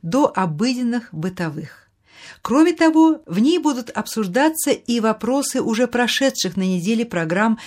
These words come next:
цикла «Мир, человек, слово». Программа «Пасторские беседы» рассчитана как на людей верующих, так и на людей невоцерковленных, но которые хотят расширить свой кругозор, постигая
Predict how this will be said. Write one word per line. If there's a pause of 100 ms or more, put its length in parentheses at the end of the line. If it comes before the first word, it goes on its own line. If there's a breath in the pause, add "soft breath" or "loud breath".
(120 loud breath)
цикла
«Мир,
человек,
слово». (720)
Программа
«Пасторские
беседы» (260 loud breath)
рассчитана
как
на
людей
верующих, (320 loud breath)
так (100)
и
на
людей
невоцерковленных,
но
которые
хотят
расширить
свой
кругозор,
постигая